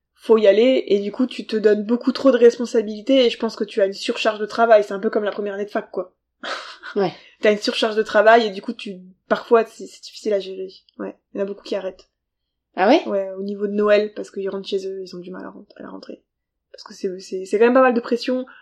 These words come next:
Speaker 1: On nous met la pression, on en met à nous-mêmes, on n'arrive pas à gérer. Et après, ça va mieux. Quand tu commences
Speaker 2: Hmm.
Speaker 1: à, à prendre le pli, à, à, à, à,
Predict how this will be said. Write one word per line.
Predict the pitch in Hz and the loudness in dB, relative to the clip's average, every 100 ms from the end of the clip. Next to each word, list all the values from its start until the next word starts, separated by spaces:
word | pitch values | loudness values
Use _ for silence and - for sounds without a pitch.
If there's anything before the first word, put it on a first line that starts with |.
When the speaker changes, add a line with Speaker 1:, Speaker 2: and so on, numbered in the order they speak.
| _ | _
Speaker 1:
On | 226 | 0
nous | 233 | 6
met | 262 | 6
la | 247 | 6
pression, | 240 226 240 240 - | 0 -2 -2 -2 -4
on | 208 | -6
en | 208 | -2
met | 247 | 0
à | |
nous-mêmes, | 233 214 214 226 254 _ _ | 0 0 -4 -6 -8 _ _
on | - | -8
n'arrive | 185 175 | -8 -6
pas | - 233 | 0 0
à | |
gérer. | 208 202 202 214 - - _ _ _ - | 0 -4 -4 -4 -6 -20 _ _ _ 0
Et | |
après, | - | 6
ça | 294 | 8
va | 254 | 6
mieux. | 233 240 _ _ | 4 -2 _ _
Quand | 233 | -20
tu | - | -10
commences | - 214 190 | -4 -4 -2
Speaker 2:
Hmm. | |
Speaker 1:
à, | 214 196 208 208 220 _ _ - - _ _ _ _ _ _ _ _ _ | 0 0 -2 -6 -10 _ _ -20 -20 _ _ _ _ _ _ _ _ _
à | 214 | -10
prendre | - 233 | -4 -4
le | 226 214 | -4 -4
pli, | 220 220 214 | -6 -6 -4
à, | 190 | -4
à, | 185 202 185 196 | -6 -8 -8 -10
à, | 190 | -12
à, | - | -10